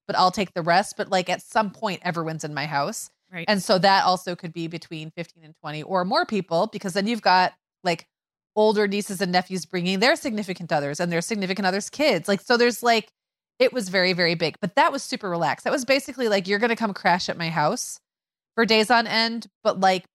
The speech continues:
Speaker 1: besides offering you some, like, we're all gonna order pizza together, or
Speaker 2: Right.
Speaker 1: maybe I'm gonna make a big pot of chili or whatever. It was more in that case, just, like, making sure I had enough toilet paper on hand and
Speaker 2: Mm-hmm.
Speaker 1: enough pillows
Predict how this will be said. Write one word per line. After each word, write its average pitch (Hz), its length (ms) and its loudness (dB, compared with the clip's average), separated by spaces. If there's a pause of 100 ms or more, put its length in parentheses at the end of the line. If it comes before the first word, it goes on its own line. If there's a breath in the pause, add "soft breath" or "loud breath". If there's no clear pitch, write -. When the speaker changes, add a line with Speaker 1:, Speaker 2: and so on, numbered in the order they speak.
Speaker 1:
besides 226 580 0 (380)
offering 196 480 -2
you 185 160 -6
some, 170 400 -6
like, 160 320 -4 (200)
we're 202 80 4
all 202 100 6
gonna 190 140 -4
order 180 180 -2
pizza 175 280 -10
together, 170 580 0 (180)
or 202 80 -10
Speaker 2:
Right. 190 120 2
Speaker 1:
maybe 175 260 0
I'm 180 80 0
gonna 180 120 -4
make 180 140 0
a 190 60 -2
big 170 160 -4
pot 170 180 0
of 151 100 -8
chili 170 380 0
or 170 80 0
whatever. 170 300 4
It 208 120 2
was 220 200 -2
more 220 440 2 (140)
in 190 180 -4
that 220 280 4
case, 196 160 -8
just, 180 160 -12
like, 180 180 -6 (240)
making 208 240 -6
sure 214 140 -2
I 196 60 2
had 196 120 0
enough 160 140 -6
toilet 175 320 -6
paper 147 320 -4
on 151 160 -2
hand 160 280 -4
and - 60 -2
Speaker 2:
Mm-hmm. 220 60 2
Speaker 1:
enough 185 240 0 (160)
pillows 196 500 0